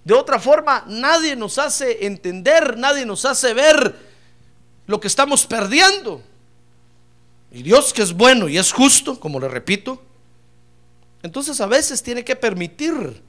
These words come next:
que nos vengan esas cosas. Fíjese que cuando Judá, Judá se fue al destierro, hermano, llegaron los babilónicos y se los llevaron.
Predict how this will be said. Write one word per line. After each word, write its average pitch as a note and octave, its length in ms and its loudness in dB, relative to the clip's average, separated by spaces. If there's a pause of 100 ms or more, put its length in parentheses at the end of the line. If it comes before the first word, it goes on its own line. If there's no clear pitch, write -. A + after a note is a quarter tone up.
(2250)
que D#3+ 120 -12
nos D3 180 -12
vengan E3 400 -2
esas D#3 300 -6
cosas. C#4+ 320 -4
Fíjese F4 320 -6
que G#3 100 -8
cuando G3+ 260 -2
Judá, D4 420 -6
Judá C4 320 -4
se D4 140 -8
fue C#4 140 -8
al F4 80 -10
destierro, E4+ 460 -10
hermano, G3+ 220 -10
llegaron C#4+ 300 -6
los A#3+ 120 -10
babilónicos G#3 600 -8
y F3+ 60 -14
se F#3 140 -10
los F3+ 120 -8
llevaron. G3 460 -8